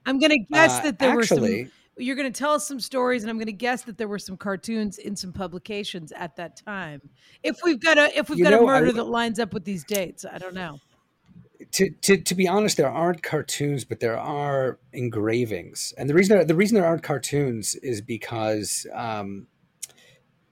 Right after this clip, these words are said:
Speaker 2: uh, these murders took place in the
Speaker 1: Oh, okay. So
Speaker 2: eighteen seventies.
Speaker 1: political cartoons
Speaker 2: And
Speaker 1: didn't extend to that sort of thing at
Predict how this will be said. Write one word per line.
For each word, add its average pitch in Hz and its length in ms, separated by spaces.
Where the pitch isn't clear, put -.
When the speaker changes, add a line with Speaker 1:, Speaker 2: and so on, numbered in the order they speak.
Speaker 2:
uh, 131 240
these 127 200
murders 135 240
took - 240
place 127 380
in 113 280
the 107 260
Speaker 1:
Oh, - 20
okay. 262 40
So 254 140
Speaker 2:
eighteen 226 40
seventies. - 460
Speaker 1:
political 254 640
cartoons 247 520
Speaker 2:
And 240 60
Speaker 1:
didn't 226 200
extend 220 440
to 247 100
that 214 260
sort 233 180
of 208 80
thing 226 220
at 214 160